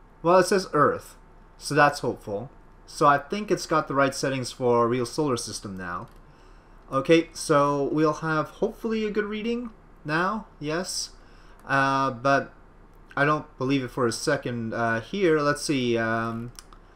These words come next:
let's say we slip this off. Okay, well, that makes more sense. Three hours. Okay, good. I buy that.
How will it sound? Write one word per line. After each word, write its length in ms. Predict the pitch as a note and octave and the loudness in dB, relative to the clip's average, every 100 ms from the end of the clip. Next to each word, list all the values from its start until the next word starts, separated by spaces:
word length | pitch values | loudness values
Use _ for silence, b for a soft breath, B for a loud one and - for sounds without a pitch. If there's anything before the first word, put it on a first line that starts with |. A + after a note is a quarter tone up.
| B - | B -12
let's 140 | C#3+ | -4
say 160 | F3+ D#3+ | 0 0
we 100 | B2 | -2
slip 240 | - C3+ | -4 -6
this 220 | B2 A#2 | -4 -4
off. 340 | A2+ F2 F2 - | -2 -4 -6 -2
Okay, 420 | D3+ D3+ C3 G2+ | 0 0 -2 -4
well, 380 | A#2 A2+ A2+ A2 | -4 -2 -2 0
that 180 | A#2 A2+ | -2 -2
makes 260 | G#2+ F#2 - | -4 -10 -10
more 140 | F#2 | -10
sense. 460 | - G2+ F2+ - - - b b b b - - | -10 -10 -10 -12 -14 -16 b b b b -20 -10
Three 200 | C3+ A#2+ | -4 -2
hours. 440 | G#2 G2 G2 - | -2 -2 -4 0
Okay, 340 | E3 D#3+ C#3+ - - - - | 2 2 0 -2 -12 -20 -10
good. 240 | - B2 A#2 - - - - - - - - - - - - | -2 0 -2 -12 -20 -20 -20 -20 -20 -20 -20 -20 -20 -20 -12
I 320 | A#2 A2+ A2+ | -8 -4 -4
buy 260 | G2+ A2+ G#2+ | -2 -2 -2
that. 300 | G2+ F2+ | -4 -6